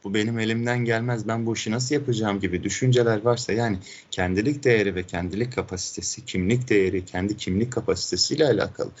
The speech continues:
soru işaretleri varsa, inanın çok basit bir eylem, çok basit bir işlem bile maalesef ki onun için koca bir dağı aşmak anlamını taşıyabilir. Ve böylelikle ne olur?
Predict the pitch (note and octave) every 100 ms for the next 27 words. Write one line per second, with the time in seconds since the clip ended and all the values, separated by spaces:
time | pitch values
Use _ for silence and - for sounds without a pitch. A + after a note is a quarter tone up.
0 | - - - - G#2 D3 - A2 F#2+ F#2+
1 | - - - D#3 - G#2 G#2 - - -
2 | G#2 D#3 C#3+ C3 - _ - D#3 C3 G#2
3 | - B2 B2 G#2 F2 D#2+ D#2+ B2 B2+ G2
4 | - B2+ - E2 - - D#3+ E3 G#2 G2
5 | G#2 C3 C3 B2+ - G2 - A#2 B2+ A2+
6 | - B2 B2 G#2+ C3 B2 A2+ G#2+ A2 G2
7 | G2+ - A2 F2+ G2 E2+ E2+ F#2 D#2 -
8 | - D#2 - - - A#2+ E3+ F3 C#3+ B2+
9 | A#2 C#3 B2+ F#2+